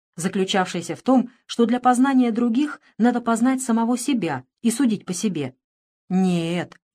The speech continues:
люди различны. Даже холод и голод терпят по-разному. Иначе любятся, не каждое сердце раскрывается на ласку.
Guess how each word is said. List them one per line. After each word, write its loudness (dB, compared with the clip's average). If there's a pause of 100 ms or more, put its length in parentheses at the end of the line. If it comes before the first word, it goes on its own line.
люди 2
различны. -2 (920)
Даже 2
холод 0
и -2
голод -2 (140)
терпят -2
по-разному. -2 (520)
Иначе 4
любятся, -4 (380)
не 4
каждое -2
сердце -2 (100)
раскрывается -6
на -6
ласку. -8